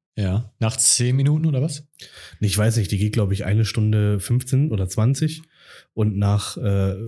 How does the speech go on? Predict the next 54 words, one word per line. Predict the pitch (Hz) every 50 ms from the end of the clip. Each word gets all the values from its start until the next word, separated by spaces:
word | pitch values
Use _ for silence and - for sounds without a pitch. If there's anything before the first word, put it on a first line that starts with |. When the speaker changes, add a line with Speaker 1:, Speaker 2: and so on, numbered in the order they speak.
| 104 - - -
Speaker 2:
und, | 117 117 113 110
und | 110 107 104
so, | 101 110 127
dass | 131 123 117
ich | 117 107 -
fünfzig | - 131 139 139 139 - - 107 - 117
Minuten | 110 107 110 120 107
noch | 104 95 -
übrig | 117 110 - 107 101 -
hatte. | 92 87 98
Entweder | 92 98 104 104 107
waren's | 101 101 95 98
Speaker 1:
Mhm, | 98
Speaker 2:
zwanzig | 101 107 110 110 104
oder | 101 95
Speaker 1:
okay. | 92 95
Speaker 2:
dreißig | 98 95 98 101 -
Minuten. | 104 95 104
Speaker 1:
Aber | 104 104 98
schon | - - 107
noch | 98 92 87
weit | 98 92 92 92
am | 87 78
Anfang. | - 87 85 87 - 90 87 90 92 -
Speaker 2:
Ja, | 101 98 104
ja, | 104 98 92 92 92
ja, | 92 87
ja. | 85 80 82 85 87
Also | - - 95 92 95
es | 90 - -
kam | - 113 117 135 135
schon, | - 131 120 120
also | - 110 104 127 120
der, | 110 113 104 107
der, | 101 104 101 101 101 98 92
ähm, | 98 95 95 95 98 90
die, | 101 98 92
die | 95 98
Geschichte | 95 98 - 147 135 - 117 107
wurde | 117 110 104
schon | 113 104 98
deutlich. | 104 135 180 180 185 202 - -
Also | - 113 104 101
was | 104 113 - -
das | 110 95 87 - -
Speaker 1:
Ja. | -
Speaker 2:
war, | 147 120 107 107 78 92
ne, | 107 117
mit | 120 117 101
diesem | 104 101 101
Dämon, | 95 107 113 131 143 139 135 120
das | 113 98 - - -
kam | - 131 139 160 165
schon. | - 170 165 165 165